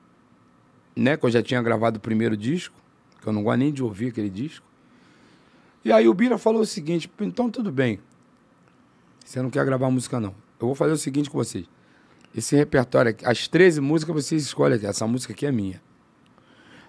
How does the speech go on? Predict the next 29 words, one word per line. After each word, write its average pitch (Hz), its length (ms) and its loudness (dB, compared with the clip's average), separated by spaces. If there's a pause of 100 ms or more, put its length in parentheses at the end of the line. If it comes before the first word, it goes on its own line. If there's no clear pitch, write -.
Vai 175 320 4
ali 190 200 4
dentro 170 340 2
e 135 60 -8
canta 160 260 0
a - 20 0
música 143 320 -2
pra 123 160 -4
mim, 117 220 -2 (680)
só - 260 0
canta, 135 480 -2 (920)
só - 200 -2
pra 180 160 0
eu 143 40 4
ver 151 140 0
como 143 140 0
é 143 80 0
que - 80 -16
fica 135 200 -4
na 123 120 0
tua 120 160 -2
voz." 92 260 -8 (540)
Aí 117 120 -2
o 123 80 -2
bobão 113 420 -2
vai, 110 300 -2
entra 117 260 -6
e 98 40 -8 (100)
canta. 92 360 -12